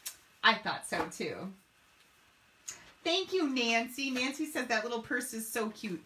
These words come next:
Thank you so much. I really appreciate that. I don't know. I did something wrong to this one. I think 'cause I forgot to score that part up there. See how my purse kinda has, it, there's a score line here, so it's a little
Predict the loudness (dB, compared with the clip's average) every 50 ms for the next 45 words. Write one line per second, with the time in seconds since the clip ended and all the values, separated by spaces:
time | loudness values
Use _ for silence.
0 | -4 -2 0 0 -2 -2 -6 -6 -6 -6 -4 -4 -2 -2 0 0 2 0 0 0
1 | -2 -4 -2 -2 -4 -4 -4 -4 -6 -6 -4 -4 -4 -4 -2 -2 -2 -2 -2 -4
2 | -6 -6 -6 -6 -8 -4 -2 -2 -2 -2 -4 -4 -2 -2 -2 -2 -2 -4 -4 -4
3 | -6 -8 -8 -6 -6 -6 -6 -6 -6 -6 -4 -4 -2 -2 -2 -2 -2 -4 -4 -6
4 | -6 -8 -10 -8 -6 -6 -6 -6 -6 -6 -4 -4 -4 -6 -4 -4 -4 -4 -4 -6
5 | -2 -2 -2 -2 -2 -4 0 0 0 0 -2 -6 -10 -8 -4 -4 -4 -2 -2 -2
6 | -4 -4 -4 -2 -2 -2 -2 -4 -6 -4 -4 -4 -4 -4 -8 -14 -20 -20 -20 -20
7 | -20 -20 -20 -16 -12 -4 0 2 2 4 4 4 4 2 2 0 0 2 4 4
8 | 4 2 0 -4 -4 0 0 0 2 0 0 2 0 0 0 -4 -8 -10 -8 -4
9 | -4 -4 -2 -2 -2 -4 -4 -4 -4 -4 -2 -2 -2 0 0 0 0 0 -2 -2
10 | -2 -2 -2 -2 -4 -4 -6 -6 -6 -6 -4 -2 -2 -2 -2 -4 -6